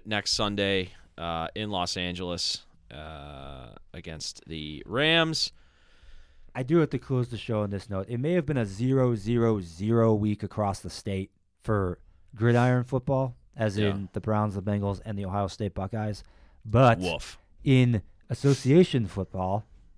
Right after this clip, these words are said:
Speaker 2: it was a great week inside the state, where F C Cincinnati defeated Philadelphia Union one nothing in the M L S quarterfinals, and Columbus Crew defeated Orlando S C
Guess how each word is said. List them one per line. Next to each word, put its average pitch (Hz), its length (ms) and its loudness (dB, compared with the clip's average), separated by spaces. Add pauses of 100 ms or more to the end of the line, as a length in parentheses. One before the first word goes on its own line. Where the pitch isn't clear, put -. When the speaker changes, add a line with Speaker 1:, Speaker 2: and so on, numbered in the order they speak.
Speaker 2:
it 135 60 4
was 143 160 6
a 156 60 4
great 151 320 4
week 98 280 -8
inside 87 360 -8
the - 60 -20
state, 90 360 -10 (400)
where 110 400 4 (500)
F 147 140 2
C 143 180 0
Cincinnati 123 540 2
defeated 110 360 0
Philadelphia 110 460 -2
Union 117 380 -2
one 95 180 -14
nothing 113 420 -14 (340)
in 104 120 -10
the 104 100 -4
M 107 80 -2
L 104 120 -2
S 101 120 -4
quarterfinals, 107 720 -4
and 110 320 -2
Columbus 113 380 -4
Crew 117 240 0
defeated 110 500 2
Orlando 110 480 2
S 95 200 -4
C 98 360 -6